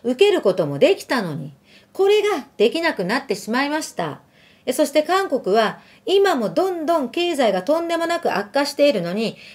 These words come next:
日本から支援も受けられず、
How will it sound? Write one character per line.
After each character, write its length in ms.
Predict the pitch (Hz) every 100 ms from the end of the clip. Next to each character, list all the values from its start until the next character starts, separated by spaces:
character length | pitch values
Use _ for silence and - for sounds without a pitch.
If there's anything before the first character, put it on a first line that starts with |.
| _
日 140 | 254
本 320 | 294 403 381 285
か 160 | 185
ら 220 | 185 190 -
支 260 | - -
援 220 | 403 359
も 120 | 196 -
受 260 | 254 254
け 40 | 359
ら 140 | 339
れ 140 | 320
ず、 260 | 254 160 139